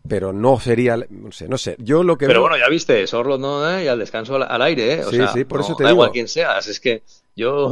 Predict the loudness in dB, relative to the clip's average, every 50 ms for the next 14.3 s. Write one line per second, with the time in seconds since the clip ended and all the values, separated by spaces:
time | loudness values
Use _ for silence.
0 | -2 -2 -2 -2 -2 -2 -2 -2 -2 -2 -4 -4 -6 -6 -6 -6 -6 -4 -4 -2
1 | 0 0 0 2 2 0 2 2 0 0 2 2 2 2 2 0 -2 -10 -14 -10
2 | -6 -4 -4 -2 -2 0 0 0 0 -2 -4 -8 -12 -12 -10 -8 -6 -6 -6 -6
3 | -8 -12 -16 -18 -10 -4 -2 -2 -2 0 0 0 -2 -2 -4 -8 -14 -12 -10 -10
4 | -8 -8 -8 -8 -8 -6 -4 -4 -4 -6 -8 -20 -20 -20 _ _ -10 -8 -6 -4
5 | -4 -6 -6 -6 -8 -6 -4 -4 -4 -4 -8 -4 -2 0 0 2 0 -2 0 2
6 | 0 2 2 0 -2 -2 -2 -2 -4 -4 -4 -4 -6 -4 -4 -6 -4 -4 -4 -4
7 | -4 -4 -4 -4 -4 -4 -4 -4 -6 -6 -10 -14 -14 -12 -12 -12 -12 -10 -12 -8
8 | -6 -4 -4 -4 -4 -4 -4 -2 0 0 0 0 0 -2 -2 -2 -2 -2 -4 -6
9 | -6 -6 -4 -4 -4 -4 -6 -6 -6 -6 -6 -6 -6 -10 -10 -10 -8 -6 -6 -4
10 | -4 -4 -2 -2 0 0 0 -2 -2 -2 -2 -4 -4 -2 -4 -4 -2 -4 -4 -2
11 | -4 -4 -4 -4 -2 0 0 0 -2 -4 -8 -8 -10 -10 -10 -10 -8 -8 -8 -6
12 | -6 -6 -4 -4 -4 -4 -2 0 0 0 0 0 -2 -2 -2 -2 -2 -2 -2 -2
13 | -2 -2 -2 -2 -4 -4 -4 -4 -6 -8 -12 -14 -14 -16 -20 -20 _ -18 -18 -18
14 | -18 -20 -20 -20 -20 -20